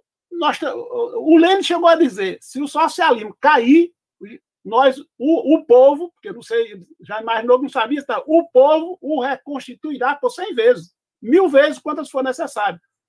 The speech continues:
O que a humanidade quer não é um regime chamado comunismo ou socialismo, que é um regime que resolva os problemas da sua vida, pra ele viver, pra ele não ser um peão, um parafuso de uma engrenagem. Ele quer viver, ele quer ter o direito de viver, e o trabalhador não vive debaixo do regime capitalista.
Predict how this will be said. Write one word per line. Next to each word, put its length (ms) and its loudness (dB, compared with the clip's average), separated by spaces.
O 100 -4
que 120 -2
a 100 2
humanidade 520 2
quer 360 2
não 140 2
é 80 6
um 80 6
regime 380 0
chamado 420 -2
comunismo 460 -2
ou 80 0
socialismo, 440 -8
que 80 -14
é 80 4
um 80 2
regime 300 0
que 80 -14
resolva 760 2
os 200 -4
problemas 500 -4
da 100 -8
sua 240 -4
vida, 240 -10
pra 80 -8
ele 220 -10
viver, 360 -6
pra 120 -4
ele 80 0
não 100 0
ser 140 -6
um 120 0
peão, 360 0
um 60 -2
parafuso 600 0
de 60 -4
uma 100 0
engrenagem. 280 -4
Ele 60 -18
quer 140 -2
viver, 380 -6
ele 80 -12
quer 180 -6
ter 120 -12
o 60 -6
direito 220 -6
de 80 -4
viver, 260 -4
e 40 -6
o 80 -10
trabalhador 420 2
não 140 4
vive 440 -2
debaixo 360 -4
do 60 -12
regime 320 -8
capitalista. 680 -4